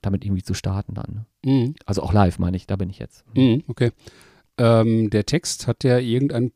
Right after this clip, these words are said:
Speaker 2: persönlichen Hintergrund, äh, der irgendwie eine Rolle spielt?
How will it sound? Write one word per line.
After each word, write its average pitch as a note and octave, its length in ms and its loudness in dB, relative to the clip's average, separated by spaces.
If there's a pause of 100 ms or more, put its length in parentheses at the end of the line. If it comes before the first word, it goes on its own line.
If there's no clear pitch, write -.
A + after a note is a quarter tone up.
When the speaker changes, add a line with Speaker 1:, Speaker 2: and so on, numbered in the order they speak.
Speaker 2:
persönlichen B2 760 2
Hintergrund, E3 800 2 (100)
äh, B2+ 300 2
der B2+ 260 0
irgendwie C3+ 260 2
eine C#3 200 2
Rolle G#2+ 240 4
spielt? - 400 -2